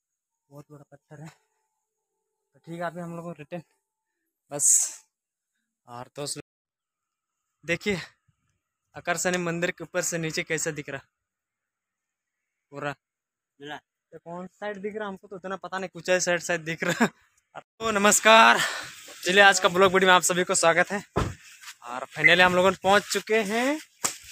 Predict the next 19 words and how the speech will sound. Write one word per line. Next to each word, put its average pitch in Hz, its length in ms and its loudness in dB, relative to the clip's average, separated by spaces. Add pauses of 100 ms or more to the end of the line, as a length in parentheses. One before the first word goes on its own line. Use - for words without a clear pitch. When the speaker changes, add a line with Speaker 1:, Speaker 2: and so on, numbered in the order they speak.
(240)
Speaker 1:
ये 170 80 0
आकर्षणी 202 460 4
मंदिर। 185 400 0 (140)
आकर्षणी 220 420 4
मंदिर 226 300 -2
हम 220 160 -2
लोग 226 100 -2
नहीं 233 240 -2
पहुंचे 190 360 -2
हैं 254 100 -2 (460)
और 135 200 0
हम 151 140 -2
लोग 185 220 2
देखने 196 300 0
जाएंगे 190 360 0
यहाँ 175 340 4
आकर्षणी 180 340 -2
मंदिर। 170 380 -4
और - 840 -18